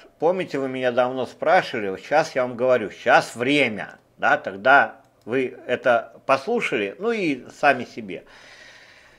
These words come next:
Сейчас вы работаете, кроме того, что доделываете функции,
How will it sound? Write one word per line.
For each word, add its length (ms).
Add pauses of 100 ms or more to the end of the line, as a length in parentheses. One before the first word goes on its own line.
(440)
Сейчас 420
вы 120
работаете, 680
кроме 360
того, 340
что 160
доделываете 760
функции, 800